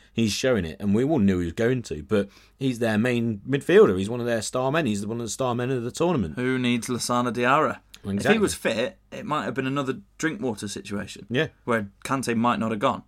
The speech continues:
Speaker 1: Fuchs, at the time of recording, they're not playing too well, but, uh, kept a clean sheet against, uh, Ronaldo. Did everyone else, did, was it me, or did everyone completely fall apart laughing when he missed the penalty?
Speaker 2: Yeah.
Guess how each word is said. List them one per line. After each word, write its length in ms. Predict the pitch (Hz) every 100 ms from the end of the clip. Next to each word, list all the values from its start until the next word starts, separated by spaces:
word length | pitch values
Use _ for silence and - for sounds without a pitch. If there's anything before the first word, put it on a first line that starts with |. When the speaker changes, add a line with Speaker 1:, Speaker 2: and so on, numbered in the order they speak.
| _
Speaker 1:
Fuchs, 520 | - 147 151 - -
at 180 | 165 120
the 60 |
time 240 | 107 139 127
of 100 | 120
recording, 600 | 117 127 123 123 123 120
they're 120 | 120
not 160 | 123
playing 300 | - 117 110
too 200 | 101 143 123
well, 180 | 120 123
but, 320 | 110 101 -
uh, 240 | 107 101
kept 220 | 95 107
a 40 | 104
clean 220 | 123 110
sheet 240 | 107 107
against, 440 | 104 101 101 101 -
uh, 160 | 101 98 - - -
Ronaldo. 560 | 98 104 104 101 110 98
Did 200 | 143 123
everyone 320 | 120 117 113
else, 200 | 110 110
did, 280 | - 123 - 131
was 100 | 139
it 80 |
me, 380 | 135 123 92 98 - _ -
or 120 | 104
did 140 | 110
everyone 600 | 123 110 101 104 95 101 -
completely 720 | - 101 101 - 123 131 113
fall 240 | 101 131 110
apart 260 | 98 107
laughing 300 | 101 95 95 90
when 80 |
he 60 | 92
missed 180 | 95 -
the 60 |
penalty? 300 | - 92 113
Speaker 2:
Yeah. 200 | 127 110